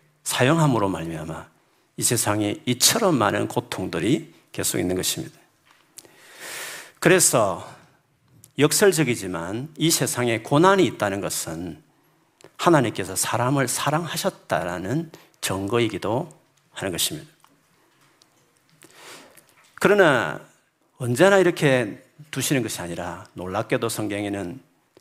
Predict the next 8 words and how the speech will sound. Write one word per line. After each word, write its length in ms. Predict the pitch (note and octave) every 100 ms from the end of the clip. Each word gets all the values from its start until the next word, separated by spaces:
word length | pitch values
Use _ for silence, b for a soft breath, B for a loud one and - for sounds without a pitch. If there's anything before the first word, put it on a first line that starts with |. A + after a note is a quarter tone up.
| _ _ -
세상을 320 | A2 A#2 A2
만들기, 640 | G#2 G#2+ A#2 A#2 A2+ - - _ -
이 60 |
세상을 320 | A#2 B2 A2+ A2
만들 400 | A2 A#2 A#2+ -
처음 300 | - A3+ E3
세상도 360 | G2+ G#2+ -
마찬가지였지만 920 | F#2 F2 G#2+ F2+ D#2+ - - - -